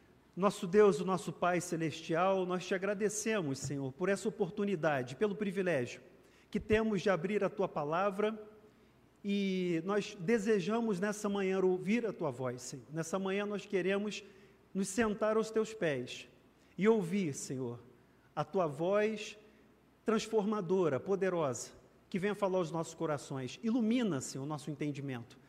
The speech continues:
Abre a nossa compreensão. Que o Espírito Santo nos conduza nesse momento. E assim nós sejamos da-,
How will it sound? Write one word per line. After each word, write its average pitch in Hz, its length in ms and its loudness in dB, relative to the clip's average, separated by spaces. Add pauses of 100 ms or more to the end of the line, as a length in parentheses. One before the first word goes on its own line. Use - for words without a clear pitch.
(140)
Abre 214 340 2
a 185 40 0
nossa 180 280 -4
compreensão. 151 800 -6 (480)
Que 196 80 0
o - 20 2
Espírito 220 420 -4
Santo 208 300 -4
nos 208 140 -6
conduza 190 640 -2
nesse 170 260 -4
momento. 151 560 -8 (320)
E 170 80 -2
assim 170 280 -2
nós 185 180 -2
sejamos 180 420 -4
da-, 151 140 -4